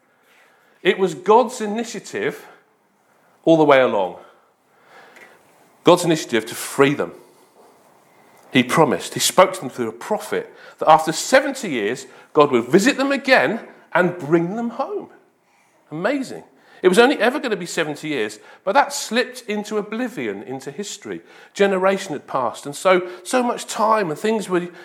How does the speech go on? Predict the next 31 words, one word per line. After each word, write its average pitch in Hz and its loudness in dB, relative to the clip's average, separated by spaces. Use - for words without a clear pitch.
they 180 -4
were 190 -2
used 226 -2
to - -16
being 180 0
so 220 2
different, 220 -2
used 220 -6
to 185 -14
be 190 -2
the 170 -4
way 220 2
things 208 -6
were 196 0
and 139 0
the 156 -8
way 185 -2
things 185 -6
are 170 2
now. 156 0
It's 120 -10
all 220 -10
changed, 165 -4
it's 165 -12
all 208 -12
different, 165 -10
we've 156 -12
got - -8
used 208 -10
to 123 -6
it. 92 -4